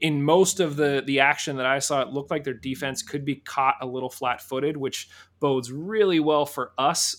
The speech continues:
Uh, some of the, some of the guys making runs in behind their line, and their line was just standing there, was sort of salivating,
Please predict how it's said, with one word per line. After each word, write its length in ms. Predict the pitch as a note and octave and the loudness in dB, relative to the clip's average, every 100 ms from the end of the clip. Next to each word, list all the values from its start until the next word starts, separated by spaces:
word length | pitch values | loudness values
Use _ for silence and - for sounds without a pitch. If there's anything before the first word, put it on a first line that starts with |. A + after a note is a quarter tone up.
| C3+ | -4
Uh, 200 | B2+ A#2 | -4 -2
some 240 | - D3+ | -2 -2
of 80 | D3 | 0
the, 180 | D3 C#3 | 0 -2
some 260 | - - G#3 | -4 0 0
of 60 | |
the 60 | F#3+ | 0
guys 340 | D3 C#3 C#3 C3 | 2 4 4 0
making 400 | C#3 C#3+ C#3 A#2+ | -4 -4 -10 -4
runs 340 | B2+ C#3+ C3+ | -2 -2 -4
in 120 | C3 | -6
behind 280 | C3 C3+ C3 | -6 -6 -4
their 120 | B2+ | -6
line, 280 | A#2+ B2 C3+ | -4 -4 -4
and 100 | B2+ | -6
their 100 | A#2+ | -8
line 280 | A#2+ B2 B2+ | -6 -6 -6
was 120 | B2 | -8
just 140 | - - | -8 -6
standing 360 | B2 C3 D3+ | -4 -4 -4
there, 320 | E3+ F#3 G3+ - - - | -4 -2 -2 -6 -20 -14
was 180 | - C3+ | -2 0
sort 160 | C#3+ B2 | 2 0
of 60 | |
salivating, 720 | A2 C3 C3+ D#3 F#3+ G#3 A3 | 0 2 4 4 4 4 2